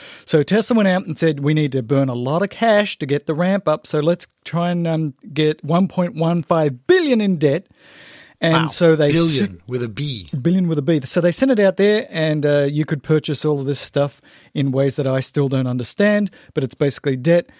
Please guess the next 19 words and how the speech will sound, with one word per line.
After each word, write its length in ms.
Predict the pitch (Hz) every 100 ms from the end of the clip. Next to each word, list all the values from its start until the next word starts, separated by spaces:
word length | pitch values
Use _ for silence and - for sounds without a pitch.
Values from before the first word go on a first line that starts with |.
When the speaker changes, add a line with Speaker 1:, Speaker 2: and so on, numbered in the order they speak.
| _ _
Speaker 1:
There 120 | 233
was 160 | 254
so 280 | - - 214
much 260 | 233 208 -
demand, 480 | 175 156 147 196 - _ _ _
so 320 | - - 220
much 220 | 226 202
demand. 320 | - 165 156 143
In 220 | 143 170
fact, 320 | 165 165 _ _ _ _
they 320 | 156 165 160
got 280 | 147 151 165
one 180 | 165 175
point 240 | - 180 156
four 440 | - 220 226 175
billion 600 | - 117 156 170 147 113 - _ _ _
in 220 | 139 127
cash. 540 | - 160 139 110 -
Speaker 2:
Shabam. 720 | - 131 123 151 196 147 95